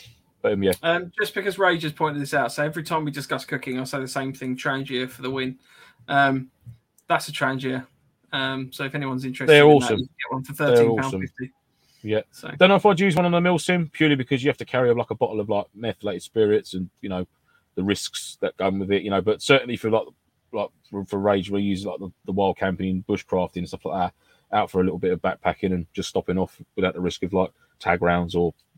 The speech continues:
Speaker 1: Mark fives coming in on top of you all day long. It's a great, really nice vintagey bit of, um, outdoorsmanship with a, with a little Trangia stove. They are good fun, really nice. Cool bit of kit. I do like 'em.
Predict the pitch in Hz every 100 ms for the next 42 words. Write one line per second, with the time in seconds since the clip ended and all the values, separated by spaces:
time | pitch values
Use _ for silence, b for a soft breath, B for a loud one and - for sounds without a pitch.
0 | - 90 - 95 92 87 95 90 87 85
1 | - 90 92 - b b b b _ _
2 | _ 110 98 92 90 85 90 - 113 101
3 | - _ _ _ _ 104 113 135 123 117
4 | 98 98 120 110 95 95 92 87 _ 120
5 | - 90 101 92 92 104 95 - 92 90
6 | 90 87 - 82 - _ _ _ _ -
7 | 90 85 - 95 87 76 - 90 87 85
8 | - 85 82 _ _ _ _ 95 90 85
9 | 85 85 78 - 95 87 85 80 - _
10 | _ _ _ _ _ _ 101 82 - -
11 | 90 82 80 78 82